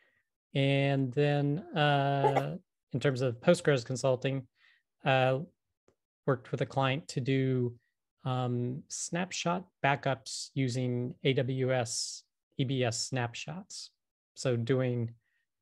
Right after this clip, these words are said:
backing up the database using E B S snapshots as opposed to the standard Postgres tool set,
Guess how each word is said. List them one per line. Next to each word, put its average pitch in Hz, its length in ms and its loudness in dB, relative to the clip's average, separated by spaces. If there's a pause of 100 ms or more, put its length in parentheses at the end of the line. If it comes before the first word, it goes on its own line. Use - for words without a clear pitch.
(220)
backing 147 260 4
up 131 100 -2
the 139 80 -4
database 123 480 0
using 123 400 -4
E 131 60 -2
B 117 160 0
S 117 160 -4
snapshots 123 640 -8
as 120 60 -6
opposed 120 500 -4
to 120 320 0
the 123 280 -4
standard 123 520 -6
Postgres 123 480 -6
tool 127 240 -10
set, 143 240 -6